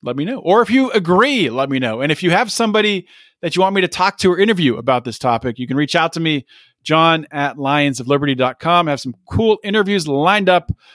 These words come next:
um, next Wednesday. Actually, I have two interviews I'll be doing. So I'll have a new, um, episode coming out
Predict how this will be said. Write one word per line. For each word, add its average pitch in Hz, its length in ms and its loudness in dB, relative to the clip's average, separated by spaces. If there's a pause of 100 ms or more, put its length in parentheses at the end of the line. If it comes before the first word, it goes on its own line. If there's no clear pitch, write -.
(240)
um, 127 500 -4 (480)
next 151 280 -4
Wednesday. 139 960 0
Actually, 147 280 -4
I - 20 -2
have - 80 -6
two 170 160 0
interviews 151 340 0
I'll 127 60 0
be 123 100 -4
doing. 208 340 2
So 147 160 0
I'll 135 60 4
have 151 120 0
a 135 40 -4
new, 175 400 2 (500)
um, 127 340 -4
episode 151 520 0
coming 147 280 0
out 143 240 0